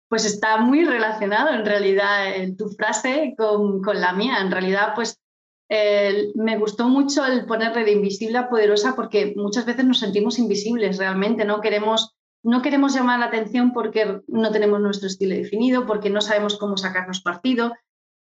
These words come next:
Y al final, como nos ponemos como ese, ese look que funciona, pero que queda desapercibido, ¿no? Y, y con eso es con lo que vamos tirando. Vamos tirando, vamos utilizando y ahí es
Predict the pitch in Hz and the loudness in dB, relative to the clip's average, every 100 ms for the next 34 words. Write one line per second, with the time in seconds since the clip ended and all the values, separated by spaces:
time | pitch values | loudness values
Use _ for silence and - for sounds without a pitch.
0 | - 240 220 208 220 208 240 247 - 240 | -4 -2 0 -2 -2 0 0 -2 0 2
1 | 220 208 214 202 196 - 202 208 240 - | 2 0 -2 -2 -2 -4 -2 -2 -2 -2
2 | 226 214 - 220 214 254 240 - 247 285 | 0 0 0 -4 -2 0 0 0 0 2
3 | 269 311 - - _ 226 208 240 247 247 | 2 2 -2 -12 _ -4 -2 0 0 2
4 | 302 302 349 - 247 220 208 196 240 240 | 2 4 2 0 -2 -2 -4 -2 0 0
5 | 202 - 208 202 190 196 196 220 240 269 | -2 -2 0 0 -2 -6 -4 -2 2 2
6 | 269 262 302 - - _ _ _ - 254 | 2 2 0 -2 -10 _ _ _ 0 0
7 | 262 262 247 247 247 277 320 320 - 240 | 2 0 2 2 2 2 0 0 -2 0
8 | 208 202 185 185 - 185 156 160 214 - | 0 0 0 -2 -4 -4 -4 -4 -4 -6
9 | - - 202 196 202 190 220 214 294 349 | -10 -8 -4 -2 -4 -4 -2 0 2 2
10 | 370 233 220 226 - - _ _ _ - | 2 0 0 -2 -4 -10 _ _ _ -2
11 | 254 247 226 294 311 330 359 392 247 233 | 0 2 2 0 2 4 4 2 0 0
12 | 208 214 208 202 | 2 2 0 -4